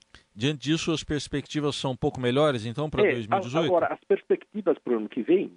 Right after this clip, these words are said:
Speaker 2: realmente são melhores. A gente tá aguardando uma nova queda dos juros, né, no, no Copom amanhã, e deve, deve ficar com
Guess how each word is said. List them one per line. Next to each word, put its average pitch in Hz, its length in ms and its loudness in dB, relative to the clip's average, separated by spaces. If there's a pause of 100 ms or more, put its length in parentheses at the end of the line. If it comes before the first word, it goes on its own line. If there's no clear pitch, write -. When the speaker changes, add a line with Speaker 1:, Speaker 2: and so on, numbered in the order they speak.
Speaker 2:
realmente 135 500 2 (100)
são 151 180 2
melhores. 165 640 2
A 107 60 -2
gente 123 180 -6 (120)
tá 117 100 2
aguardando 101 680 -2 (360)
uma 98 520 -4
nova 104 420 0
queda 87 800 -4
dos 110 200 -6
juros, 131 500 -6
né, 117 300 -4 (300)
no, 90 180 -20 (180)
no 107 80 -12
Copom 117 500 -8
amanhã, 98 540 -8
e 98 80 -8
deve, 95 240 -6
deve 104 280 -2
ficar 101 300 -6
com - 180 -14